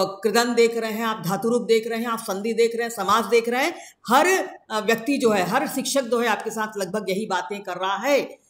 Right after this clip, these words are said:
लेकिन यहाँ पर जो मैं आपको बताना चाह रही हूँ वो कुछ अलग बातें हैं। सत्संगेन मनुष्येषु बहवः गुणा उद्भवन्ति, यानी आप सत्संगति करते हैं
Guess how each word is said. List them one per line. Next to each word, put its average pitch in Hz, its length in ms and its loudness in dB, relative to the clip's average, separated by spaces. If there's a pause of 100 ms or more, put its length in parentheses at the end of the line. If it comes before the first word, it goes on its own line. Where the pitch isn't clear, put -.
(140)
लेकिन 285 320 2
यहाँ 262 340 2
पर 320 200 2
जो 285 160 2
मैं 277 100 0
आपको 254 320 0
बताना 247 360 -2
चाह 226 220 -2
रही 233 120 -2
हूँ 269 80 -2
वो 277 60 2
कुछ 285 200 -6
अलग 220 360 -2
बातें 185 280 -2
हैं। 175 240 -10 (420)
सत्संगेन 285 840 2
मनुष्येषु 294 600 0
बहवः 269 400 4
गुणा 269 300 2
उद्भवन्ति, 202 840 -2
यानी 285 240 0 (180)
आप 240 200 2
सत्संगति 240 680 -4
करते 196 380 -2
हैं 190 360 -4